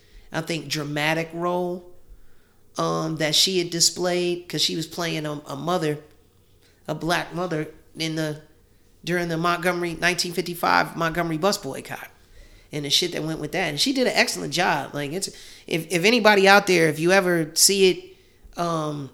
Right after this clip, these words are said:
or, you know, catch it on T V or able to stream it, check it out. It's a,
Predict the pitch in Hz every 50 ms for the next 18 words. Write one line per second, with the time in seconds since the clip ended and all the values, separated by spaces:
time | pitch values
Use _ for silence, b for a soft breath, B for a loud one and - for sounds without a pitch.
0 | _ - - 160 156 151 147 147 151 - - 175 165 151 143 135 - 180 170 165
1 | - 165 165 160 151 - - 185 175 160 180 180 175 175 165 147 143 139 131 -
2 | b b b b b b - 180 180 165 165 156 151 - - 180 185 180 160 143
3 | 139 - 214 208 202 196 190 165 139 139 - - 160 156 156 143 139